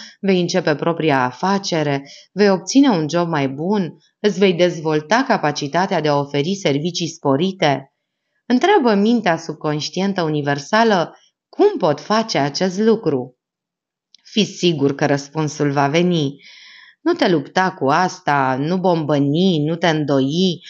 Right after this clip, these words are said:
nu te mira și nu te îngrijora. Ai încredere. Într-o zi, peste o săptămână sau o lună,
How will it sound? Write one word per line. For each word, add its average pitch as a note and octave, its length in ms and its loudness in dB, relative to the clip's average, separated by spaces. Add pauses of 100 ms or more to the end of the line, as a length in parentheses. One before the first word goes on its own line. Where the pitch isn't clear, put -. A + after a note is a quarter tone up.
(180)
nu A#3+ 180 4
te C#4+ 100 2
mira G3+ 540 4
și E3 220 -4
nu F#3+ 160 -2
te G3+ 120 -6
îngrijora. D3 960 -2 (300)
Ai C#3 180 0
încredere. D3+ 840 0 (380)
Într-o A#3 340 2
zi, E3 500 -4 (320)
peste - 260 -2
o E3 40 0
săptămână D3 800 0
sau C#3 300 0
o C3+ 60 2
lună, F3 520 0